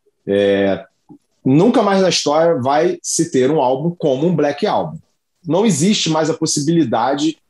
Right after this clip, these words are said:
de, de se criar um álbum como o Black Album. E eu não tô falando artisticamente, porque artisticamente você pode fazer, inclusive o Metallica pode fazer um álbum, nos surpreender e fazer um álbum que seja melhor. Enfim, artisticamente falando, não entro na questão.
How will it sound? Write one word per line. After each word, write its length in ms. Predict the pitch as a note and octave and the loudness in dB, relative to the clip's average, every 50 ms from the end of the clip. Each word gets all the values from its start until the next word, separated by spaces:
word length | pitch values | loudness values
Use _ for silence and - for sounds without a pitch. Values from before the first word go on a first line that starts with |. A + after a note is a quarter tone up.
| _ _ _ _ _ | _ _ _ _ _
de, 320 | A#2+ A#2+ C3+ C#3 C#3+ C3+ | 0 2 2 2 2 2
de 100 | B2+ A#2+ | 0 -2
se 180 | - - E3 - | -2 -4 -4 -2
criar 540 | - E3+ E3+ D3 A#2+ B2 B2+ C3 C#3 - | 0 2 2 2 2 2 0 -2 -4 -4
um 160 | E3+ F3 F3 D3+ | -2 0 2 2
álbum 300 | B2 B2+ C3 C3+ D3 D#3 | 2 2 0 0 -2 -6
como 340 | - - C#3 D3 C#3+ B2+ - - | -4 -4 -4 -4 -4 -6 -4 0
o 120 | C#3+ C3+ | 0 0
Black 340 | B2 C3 C#3 C3+ C3 - - | 2 2 0 0 0 0 0
Album. 240 | A2+ G#2 F#2 E2+ - - - | 0 0 -2 -4 -8 -2 0
E 80 | B2 | 2
eu 120 | C#3+ D#3+ F#3+ | 4 4 4
não 100 | A#3 A#3 | 2 0
tô 80 | C4 | 0
falando 320 | - - G#3 G3 G3+ F3 F3+ | -2 -2 0 0 2 0 0
artisticamente, 1300 | D3 - - - - - F3+ E3+ F3 - - - - G#2+ G2 F#2+ F2 E2+ E2 D#2 - - - - - - _ _ _ _ | -2 -4 -8 -6 -2 0 0 0 0 -2 -6 -6 -4 -4 -2 0 0 0 -2 -2 -4 -6 -8 -8 -10 -14 _ _ _ _
porque 140 | _ - | _ -6
artisticamente 760 | A2+ A2 - - C3 A#2+ - - - D3+ D3+ A#2+ A2+ C3 C3 - | -6 -4 -2 -2 0 0 -2 -2 -2 0 0 2 0 0 0 -2
você 140 | - B3 | -2 -2
pode 280 | - - F3 F3 F#3 - | -2 -2 -2 -2 -2 -4
fazer, 520 | - A#3+ A#3 E3 A2 A#2+ A#2 C3+ E3 E3+ | -4 -2 -2 0 0 0 2 2 2 0
inclusive 300 | E3+ - A#2+ A2+ C#3 F3+ | 0 0 -2 0 2 2
o 40 | G#3+ | 2
Metallica 400 | A#3+ G3+ - C#3+ D#3 F#3+ F3+ E3+ | 0 0 -2 -2 -2 -2 -2 -2
pode 160 | - F3 E3+ | -4 -6 -4
fazer 200 | - E3 D3+ E3+ | -4 -4 -2 -2
um 80 | E3+ D3+ | -2 0
álbum, 280 | C3 C#3+ E3 E3+ F3 D#3+ - - | 0 0 0 -2 -4 -4 -4 -2
nos 220 | D3 E3+ G3 - | -2 0 0 0
surpreender 600 | - F#3 - - E3+ E3 D#3 C3+ B2 D3 F3+ G3+ - - - _ _ _ | -2 -4 -4 -4 -4 -2 -2 0 0 0 0 -2 -4 -12 -20 _ _ _
e 60 | - F3 | -8 -2
fazer 240 | B3+ B3+ B3+ C#4 | -2 0 0 0
um 100 | D4+ A3 | 0 0
álbum 200 | F3 F3 F3+ A3 | 0 0 -2 -4
que 80 | A3+ - | -6 -4
seja 220 | - A3 G3+ C4 | -4 -2 -2 0
melhor. 480 | A#3+ C4+ D4 C4 D#3+ C#3+ B2 A2+ - - _ | 0 0 0 0 0 0 -2 -4 -6 -12 _
Enfim, 360 | D3+ F#3 G3 - D3+ G#2+ E2+ - - - _ _ | -8 -8 -6 -4 -4 -6 -6 -8 -14 -20 _ _
artisticamente 840 | - G#2+ - - - - F#3 F3 - - - F3+ D#3 C#3+ D3 - - | -8 -8 -8 -8 -6 -4 -4 -2 -4 -4 -4 -2 -2 -2 -2 -4 -4
falando, 520 | - D#3+ C#3+ C3+ C#3 D#3 F#3 G#3 G3+ - - _ _ _ _ | -4 -2 -2 0 0 0 0 -2 -4 -6 -12 _ _ _ _
não 160 | E3+ F3+ E3+ | -2 0 2
entro 220 | D#3 D#3 D#3 - | 2 0 0 0
na 100 | E3 F3 | -2 -2
questão. 460 | F3 - G#3+ - - D3 A2+ D#3+ - | -2 -2 -2 -2 -2 -4 -4 -6 -8